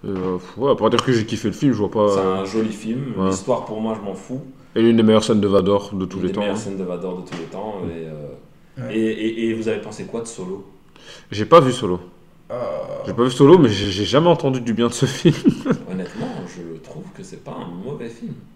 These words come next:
Speaker 1: Faudrait que je le voie,
Speaker 2: Il y a
Speaker 1: hein.
Speaker 2: certains choix qui sont un peu bizarres.
Speaker 3: Moi, je suis mitigé.
Speaker 2: Pourquoi ?
Speaker 1: Bonjour mitigé, moi c'est Denis.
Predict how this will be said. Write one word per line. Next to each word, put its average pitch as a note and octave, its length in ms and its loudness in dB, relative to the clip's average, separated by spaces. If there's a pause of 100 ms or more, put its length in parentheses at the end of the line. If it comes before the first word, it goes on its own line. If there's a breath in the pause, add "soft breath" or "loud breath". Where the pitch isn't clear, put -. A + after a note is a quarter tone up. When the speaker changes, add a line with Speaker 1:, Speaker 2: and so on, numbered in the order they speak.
(140)
Speaker 1:
Faudrait D#3+ 240 4
que D#3+ 80 2
je G2 60 -6
le G2+ 40 2
voie, G#2 200 0
Speaker 2:
Il - 20 0
y - 20 0
a - 40 0
Speaker 1:
hein. - 60 -4
Speaker 2:
certains B2+ 400 -8
choix C#3 640 -8
qui - 60 -18
sont F#2 180 -14
un F2 40 -12
peu F#2 120 -14
bizarres. G2 640 -12 (640 soft breath)
Speaker 3:
Moi, C#3+ 100 -10
je C3+ 140 -8
suis C#3 180 -10
mitigé. B2 480 -10 (960)
Speaker 2:
Pourquoi ? - 360 -16 (1500)
Speaker 1:
Bonjour A#2+ 320 2
mitigé, G#2+ 480 -2 (220)
moi A2 140 -6
c'est A2 140 -6
Denis. G2+ 420 -4